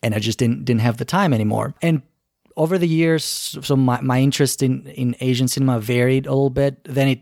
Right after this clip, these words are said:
it started declining because, again, life got in the way. Uh, until I saw the opportunity to start writing for V Cinema, and I saw that as an opportunity to rekindle my interest in Asian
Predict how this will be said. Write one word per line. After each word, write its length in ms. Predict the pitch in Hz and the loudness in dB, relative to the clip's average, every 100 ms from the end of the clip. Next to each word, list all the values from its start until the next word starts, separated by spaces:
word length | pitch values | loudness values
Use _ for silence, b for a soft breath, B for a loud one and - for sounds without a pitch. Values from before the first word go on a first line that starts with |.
| - | -8
it 100 | 123 | -6
started 320 | - 143 131 | -2 0 -2
declining 600 | 120 - 135 127 113 117 | -4 -4 0 2 2 0
because, 520 | 120 - 110 107 - - _ _ - 113 | -4 -4 -4 -6 -12 -20 _ _ -8 -4
again, 280 | 110 120 | 0 2
life 320 | 117 113 117 - | 2 2 2 0
got 140 | 117 | 0
in 120 | 117 | 0
the 120 | 113 | 2
way. 400 | 113 113 110 117 B B B B B | 2 2 0 -2 B B B B B
Uh, 100 | 127 131 | -4 0
until 320 | 151 165 202 | 0 2 2
I 180 | 190 156 | 2 0
saw 300 | - 147 147 | 0 0 2
the 140 | 147 | 0
opportunity 580 | 143 135 - 143 139 135 | -2 -2 0 2 2 2
to 140 | 127 | 0
start 400 | 117 - 127 127 | -2 0 0 2
writing 340 | 127 120 123 131 | 0 2 2 0
for 200 | - 117 | 0 0
V 160 | 117 | 2
Cinema, 540 | 127 147 139 117 110 113 | 0 2 2 2 0 -4
and 120 | 123 | -2
I 100 | 120 | 0
saw 220 | 117 131 127 | 2 2 2
that 200 | 123 120 | 2 0
as 100 | 117 | 0
an 80 | |
opportunity 500 | 120 120 135 131 120 120 | -2 0 0 0 2 0
to 80 | |
rekindle 580 | 113 127 - 127 120 113 | 0 0 0 0 2 0
my 160 | 110 113 | 0 0
interest 600 | 117 113 117 117 - - | 0 0 -4 -4 -6 -6
in 180 | - 117 - | -2 -2 0
Asian 640 | 117 117 110 104 113 117 | 0 2 0 -2 -4 -8